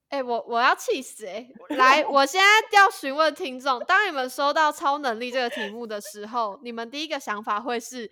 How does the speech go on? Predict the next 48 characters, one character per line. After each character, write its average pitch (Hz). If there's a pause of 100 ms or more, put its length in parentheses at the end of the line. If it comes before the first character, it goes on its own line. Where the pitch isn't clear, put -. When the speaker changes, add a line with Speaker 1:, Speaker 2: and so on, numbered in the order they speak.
(120)
Speaker 1:
找 233
出 294
自 392
己 269
身 247
上 233
跟 262
别 226
人 208
五 214
个 196 (180)
不， 294 (160)
不 339
同 220
之 240
处， 233
还 220
是 311
你 240
会 240
联 247
想 220
到 214
说 233
，“我 226
想 214
要 233
拥 220
有 202
哪 220
五 285
个 190
超 214
能 180
力？” 208 (1300)
我 294
就 415 (100)
来 302
询 277
问 320
一 285
下 285
听 254
众。 262
<laughs> 294 (1900)
我 587
直 494
接 415